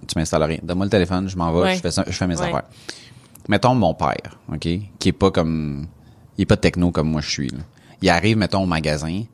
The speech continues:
Speaker 1: puis il dit, « C'est bon, monsieur, on va vous transférer vos affaires. »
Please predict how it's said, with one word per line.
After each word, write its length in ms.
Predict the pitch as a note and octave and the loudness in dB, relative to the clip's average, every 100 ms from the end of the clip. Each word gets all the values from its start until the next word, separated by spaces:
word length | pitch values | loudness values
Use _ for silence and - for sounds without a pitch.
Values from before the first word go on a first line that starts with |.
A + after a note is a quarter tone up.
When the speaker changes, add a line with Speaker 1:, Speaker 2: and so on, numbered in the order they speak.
| _ _ - | _ _ -8
Speaker 1:
puis 100 | F2+ | -4
il 20 | |
dit, « 100 | D2+ | 2
C'est 140 | A2+ | 4
bon, 160 | G#2+ A#2 | 4 4
monsieur, 260 | A#2 G#2 A#2+ | 2 0 2
on 60 | |
va 100 | A2 | 4
vous 140 | G2 - | 2 0
transférer 500 | G2 F#2+ F#2 F#2 F#2+ | -4 -2 0 0 0
vos 220 | F#2 F2+ | 2 2
affaires. » 400 | E2 D#2+ C2+ | 2 0 -2